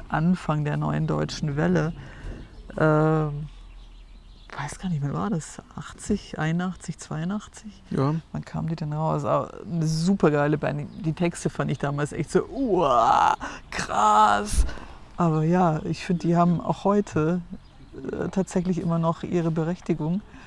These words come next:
Speaker 1: Beziehungsweise es ist schon krass zu sehen,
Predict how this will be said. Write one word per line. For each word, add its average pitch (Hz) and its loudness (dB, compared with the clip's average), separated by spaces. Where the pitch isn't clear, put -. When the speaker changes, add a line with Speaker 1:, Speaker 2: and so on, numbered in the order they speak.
Speaker 1:
Beziehungsweise 165 -2
es 165 -2
ist 180 0
schon 196 -2
krass - -4
zu 170 0
sehen, 165 0